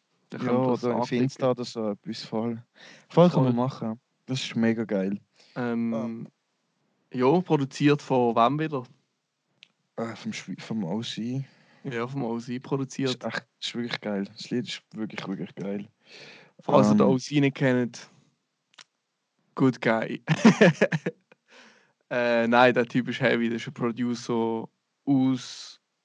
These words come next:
Speaker 1: ich glaub, Mittelland, Zürich. Zürich. So.
Speaker 2: Oh mein Alter, keine Ahnung,
Speaker 1: Olten,
Speaker 2: weiss, ist ja
Speaker 1: Zürich.
Speaker 2: scheißegal.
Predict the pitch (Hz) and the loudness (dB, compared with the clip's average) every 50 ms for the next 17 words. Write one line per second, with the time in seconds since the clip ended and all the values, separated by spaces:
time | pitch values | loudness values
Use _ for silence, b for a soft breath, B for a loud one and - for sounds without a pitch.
0 | _ _ - - 131 127 - 151 160 165 160 - 170 147 127 120 117 113 - 165 | _ _ -12 -10 -10 -6 -2 0 0 0 0 0 0 0 0 0 -2 -2 0 0
1 | 165 151 131 120 - - _ - - - 170 170 127 113 117 - _ _ _ _ | 0 0 0 -4 -10 -14 _ -8 -4 0 0 0 0 -2 -6 -12 _ _ _ _
2 | _ _ _ _ _ - - 147 147 143 143 123 113 104 92 - - _ _ - | _ _ _ _ _ -8 -4 -4 -2 -2 -4 -4 -6 -6 -6 -8 -12 _ _ -14
3 | 104 98 - - - - 123 113 107 104 98 151 - - 101 104 127 120 117 - | -14 -12 -12 -10 -4 0 4 4 6 6 6 6 6 6 6 4 2 0 0 2
4 | 123 107 104 107 - 110 107 107 139 120 107 90 98 98 98 92 | 4 4 4 4 4 6 6 6 4 2 2 2 4 4 4 4